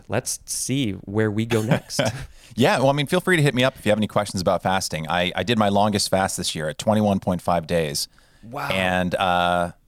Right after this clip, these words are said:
Speaker 2: you know, I, I'm a, I'm a huge advocate for it. I mean, obviously, you need to do your research. You should,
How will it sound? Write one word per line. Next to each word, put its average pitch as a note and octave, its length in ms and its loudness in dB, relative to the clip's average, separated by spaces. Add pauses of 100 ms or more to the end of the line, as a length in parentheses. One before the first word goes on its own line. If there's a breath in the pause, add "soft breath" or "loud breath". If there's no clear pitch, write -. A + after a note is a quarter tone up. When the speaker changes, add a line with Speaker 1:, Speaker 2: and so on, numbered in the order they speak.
Speaker 2:
you A2 80 2
know, F#2+ 180 0
I, A#2+ 120 0
I'm B2 120 2
a, A2 180 0
I'm A2 80 0
a G2 40 0
huge A#2+ 180 2
advocate A2+ 340 2
for A2+ 220 4
it. A2+ 100 2
I G#2 40 0
mean, F#2+ 120 0
obviously, G#2+ 400 2
you G2 80 2
need G2 120 2
to F#2 60 -2
do G2 120 -2
your F#2 140 0
research. F2+ 440 -2
You F2 60 -10
should, D#2+ 200 -8